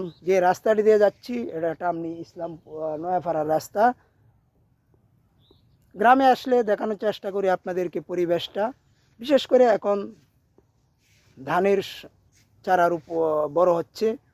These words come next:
সবুজ ধান ক্ষেত। আমার পিছনে দুজো তাকান, দেখেন সবুজ আর সবুজ, মনটা ভরে গেল সবুজ দেখে।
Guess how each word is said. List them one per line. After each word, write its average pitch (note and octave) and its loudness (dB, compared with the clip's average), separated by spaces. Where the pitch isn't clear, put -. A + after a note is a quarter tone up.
সবুজ F#3 -4
ধান F3 0
ক্ষেত। A3 -2
আমার E3+ 0
পিছনে F3 -8
দুজো D#3+ -6
তাকান, A3+ 0
দেখেন D#3+ -10
সবুজ G3+ 2
আর D#3 -2
সবুজ, C3+ -12
মনটা E3 -4
ভরে F#3 4
গেল A3 4
সবুজ E3 -4
দেখে। D#3 -4